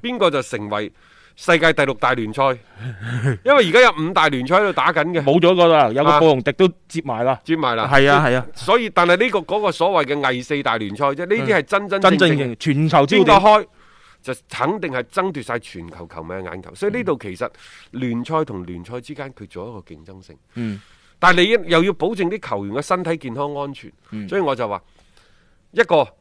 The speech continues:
Speaker 1: 空場作戰一定係非常非常非常大概率嘅事件。
Speaker 2: 係。
Speaker 1: 其次可能係集中比賽，
Speaker 2: 嗯。
Speaker 1: 亦都係佢哋要考慮，因為而家你首先要考慮嘅就係你是否完成贊助商
Speaker 2: 嗯，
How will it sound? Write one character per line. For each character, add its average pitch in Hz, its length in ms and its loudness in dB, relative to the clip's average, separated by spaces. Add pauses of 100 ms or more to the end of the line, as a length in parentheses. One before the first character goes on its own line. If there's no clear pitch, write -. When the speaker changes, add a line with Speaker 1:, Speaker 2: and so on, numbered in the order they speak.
(120)
Speaker 1:
空 226 220 -2
場 110 220 -10
作 117 120 -12
戰 - 160 -20 (480)
一 208 160 0
定 135 120 -6
係 117 80 -12
非 208 420 -10
常 92 220 -6
非 170 200 -6
常 87 200 -12
非 143 140 -12
常 110 120 -14
大 82 180 -14
概 101 120 -16
率 107 200 -14
嘅 - 20 -16
事 92 200 -20
件。 - 140 -16
Speaker 2:
係。 113 180 -4 (320)
Speaker 1:
其 135 200 -4
次 170 300 0 (560)
可 107 80 -10 (220)
能 120 140 -4
係 95 120 -12
集 - 160 -12 (180)
中 139 220 -12
比 113 180 -8
賽， 113 120 -18 (260)
Speaker 2:
嗯。 95 200 -6 (280)
Speaker 1:
亦 139 140 -4
都 190 220 -2
係 139 120 -2
佢 113 140 -6
哋 107 80 -8
要 107 40 -6
考 104 240 -6
慮， 107 180 -8
因 220 80 2
為 214 100 2 (920)
而 156 180 -4
家 269 160 6
你 233 100 4
首 196 200 0
先 226 120 -2
要 202 60 2
考 151 200 0
慮 165 160 -2
嘅 135 100 -6
就 131 120 -6
係 - 20 -6
你 135 100 -6
是 131 220 -12
否 131 120 -4
完 127 260 -12
成 87 180 -16
贊 113 160 -10
助 101 120 -10
商 131 220 -14 (220)
Speaker 2:
嗯， 113 340 -8